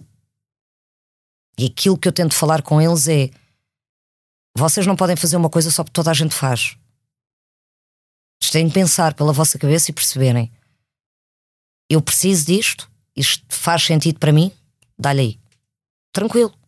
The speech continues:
Cada um é como é, cada um pensa da maneira que pensa. Eu não estou a pensar melhor, nem sou eu que estou certa, nem os outros estão errados. Eu quero é que os meus filhos pensem por eles.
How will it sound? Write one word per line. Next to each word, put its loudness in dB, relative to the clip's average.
Cada 0
um 2
é 0
como 2
é, 0
cada -2
um 0
pensa -2
da -4
maneira 2
que -8
pensa. -2
Eu -2
não 2
estou -2
a -8
pensar -2
melhor, 0
nem -2
sou -2
eu -6
que -20
estou 0
certa, -2
nem 2
os 0
outros -6
estão 0
errados. 0
Eu 0
quero 0
é -4
que -8
os -2
meus 2
filhos -2
pensem -2
por -2
eles. 0